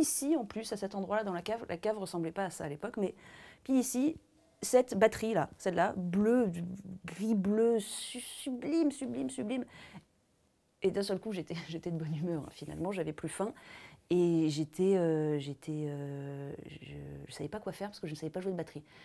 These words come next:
Donc je suis allée derrière la batterie et je crois que j'ai tapé sur chaque fût, mais j'osais même pas taper dessus. Et à chaque fois que je tapais, je rigolais, j'étais gênée, je, je savais pas, je savais pas quoi faire du tout. Et, euh, j'étais très contente, évidemment. Et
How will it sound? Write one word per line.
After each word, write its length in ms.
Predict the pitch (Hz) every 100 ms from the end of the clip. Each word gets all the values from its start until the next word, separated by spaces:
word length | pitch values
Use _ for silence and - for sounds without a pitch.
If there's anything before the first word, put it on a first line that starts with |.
| -
Donc 120 | 160 -
je 60 |
suis 80 | 170
allée 100 | 170
derrière 260 | 185 196 196
la 100 | 180
batterie 520 | 180 - 214 247 -
et 220 | 190 185
je 140 | 175 175
crois 220 | - 226
que 60 |
j'ai 120 | 185 165
tapé 360 | 214 214 226
sur 180 | 208 175
chaque 200 | 190 -
fût, 160 | - 226
mais 80 |
j'osais 240 | 185 170 175
même 140 | 202
pas 120 | 202
taper 220 | 196 185 175
dessus. 320 | - 226 262
Et 160 | 180 175
à 20 |
chaque 200 | 190 190
fois 80 | 202
que 80 |
je 20 | -
tapais, 240 | 190 208
je 80 | 190
rigolais, 380 | 190 185 196 202
j'étais 240 | 175 165
gênée, 400 | 170 180 196 220
je, 320 | 185 170 175
je 80 | 175
savais 160 | 175 170
pas, 240 | 190 190
je 60 | 190
savais 160 | 165
pas 100 | -
quoi 100 | -
faire 160 | - 202
du 120 | 185
tout. 140 | 202 202 - - - - - - - - - _ _ _ _ -
Et, 240 | 214 208
euh, 1040 | 190 185 180 175 170 170 165 160 156 151 143 139 139
j'étais 260 | 147 151 151
très 160 | - 165
contente, 460 | 143 - 294 - _
évidemment. 340 | - 151 135 220 _ _ _ _ - _ _ _ _ -
Et 840 | 190 190 185 180 165 156 143